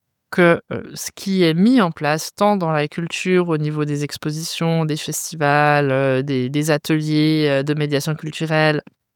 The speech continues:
euh, mais aussi dans d'autres domaines, notamment dans les domaines du service ou de la vente,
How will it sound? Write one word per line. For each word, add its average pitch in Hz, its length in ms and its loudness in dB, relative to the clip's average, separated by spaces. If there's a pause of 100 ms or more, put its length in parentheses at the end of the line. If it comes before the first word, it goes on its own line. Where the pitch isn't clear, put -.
euh, 139 280 4
mais 170 280 6
aussi 170 280 0
dans 160 160 2
d'autres 151 220 -2
domaines, 151 500 2 (120)
notamment 156 420 0
dans 156 80 -2
les 143 120 -4
domaines 143 240 -4
du 139 100 -10
service 160 600 -4 (720)
ou 180 80 -2
de 170 80 0
la 160 120 6
vente, 160 360 0